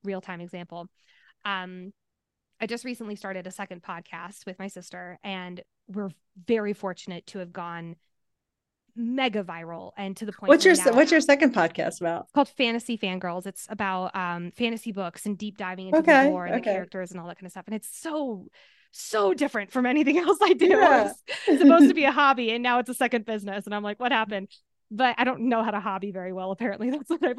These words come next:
Speaker 1: learned from this experience.
Speaker 2: <laughs>
Speaker 1: But one of the things that i-, in this huge community popping out literally out of nowhere is we're getting bombarded with emails and comments and D Ms. And I feel so fortunate,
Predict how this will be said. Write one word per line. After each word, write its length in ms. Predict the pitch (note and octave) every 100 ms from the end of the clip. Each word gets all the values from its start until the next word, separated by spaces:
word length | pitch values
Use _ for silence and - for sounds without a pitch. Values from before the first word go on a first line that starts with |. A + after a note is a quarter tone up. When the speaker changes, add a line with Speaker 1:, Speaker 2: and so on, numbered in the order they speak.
| D#4
Speaker 1:
learned 240 | E4 D#4
from 160 | D4 B3
this 160 | B3+ -
experience. 760 | A#3 A#3 A3 G#3 - C4+ C#4 C#4+ C#4+ -
Speaker 2:
<laughs> 180 | C#4 -
Speaker 1:
But 360 | C4 A#3+ A#3 - _ _
one 220 | A#3+ C4
of 60 | B3+
the 80 | A#3
things 220 | A3+ A3
that 360 | G#3+ F#3+ F3+ - _ _ -
i-, 180 | A3 G#3+
in 260 | A3+ G#3 F3 _ -
this 320 | G3 F#3+ - - G#3 G#3 _ - F#3+
huge 500 | - - F#4+ F#4 A#3+
community 440 | - G3+ G3 F#3 F3+
popping 420 | - F3+ F3 F3
out 180 | E3+ E3
literally 440 | G3+ A3 A3+ F#3 F3
out 140 | E3
of 100 | E3 - - _ _ -
nowhere 640 | G#3 A3 F#3+ E3+ D#3 E3 _ _ _ _ -
is 380 | A3 G3+ F#3+ G3 _
we're 200 | G3+ A3
getting 200 | G#3+ G3+
bombarded 720 | F3+ F#3+ D#3 G3+ F#3 F3+ F3
with 400 | F3 F3 E3 - -
emails 340 | C4 G3 D#3 -
and 80 | -
comments 440 | - A#3+ F#3+ -
and 80 | F#3
D 180 | F#3+ G3
Ms. 280 | F3+ E3 F#3 - - _
And 100 | A#3+
I 60 | G#3+
feel 180 | D4 D4
so 160 | -
fortunate, 560 | F3 C#4+ D#4 - F#3+